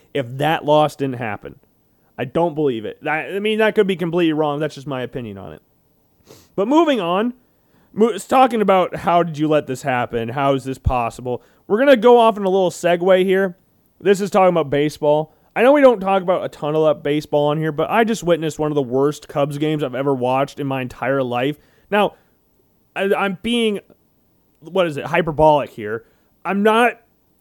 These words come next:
actually serious. In recent memory, this is one of the worst games I've ever watched. I've watched a lot of bad Cubs baseball. I've watched multiple hundred loss seasons. The only thing, the only saving grace, and I tell my friends this all the time that aren't Cubs fans, the only saving grace you had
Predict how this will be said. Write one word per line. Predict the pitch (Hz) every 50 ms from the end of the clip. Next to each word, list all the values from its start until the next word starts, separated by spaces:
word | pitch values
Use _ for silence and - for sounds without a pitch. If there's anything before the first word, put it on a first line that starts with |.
| _ _
actually | 180 208 202 202 - - 180 165
serious. | 151 - 156 156 131 117 104 92 101 110 - _ _ _ _ _ _ _ -
In | 185 190 190
recent | 220 277 302 - 262 269 240
memory, | 220 220 226 214 190 175 160 143 127 123
this | 131 160 180 156 165
is | 170
one | 160 170 170
of | 160
the | 160
worst | 151 151 143 139 -
games | - 127 123 120
I've | 123
ever | 117 117 117
watched. | 127 127 131 131 - -
I've | 185 220 220 180
watched | 165 180 185 185 147 - - - _
a | - 156
lot | 151 143 147 165 170 170 - 139
of | 143 127 127
bad | 143 139 135 127 123
Cubs | - 147 127 120
baseball. | 120 123 117 104 - _ - - - _ _ _ _ _ -
I've | 226 247 247
watched | 247 226 175 151
multiple | 165 170 180 190 202 190 180 175 180 170
hundred | - 175 170 170 170 156
loss | 156 156 147 135 -
seasons. | - 143 117 101 98 - _ _ _ _ _
The | - 180 196 151
only | 208 247 277 311 320 302
thing, | 233 - - 233 190 139 139
the | 156 175
only | 202 240 254 269
saving | - 233 226 226 220 202
grace, | 175 160 123 - -
and | 127
I | 131
tell | 135 - 220 233 247
my | 240 240 226
friends | - 196 208 208 196
this | 196 185 202
all | 180 185
the | 180 175
time | 202 175 175 170
that | 156 160
aren't | 170 165 156
Cubs | - 170 147 135 -
fans, | - 117 107 107 - _ _ _ _ _ _
the | - 170 -
only | - 247 277 302 311 285
saving | - - 247 247 240 233 220
grace | 185 208 180 131 - -
you | 180 220 226
had | 202 202 208 208 175 127 113